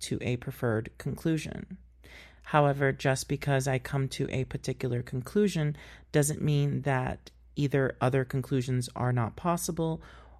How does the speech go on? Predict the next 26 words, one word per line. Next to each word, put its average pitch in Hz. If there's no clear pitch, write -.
or 139
that 131
other 131
conclusions 127
are 123
not 120
equally 120
valid. 120
This 160
podcast 175
is 147
meant 143
to 151
help 139
people 135
gain 127
greater 120
insight 143
into -
issues, 139
but 147
the 160
ultimate 180
choice -
is 147
yours. -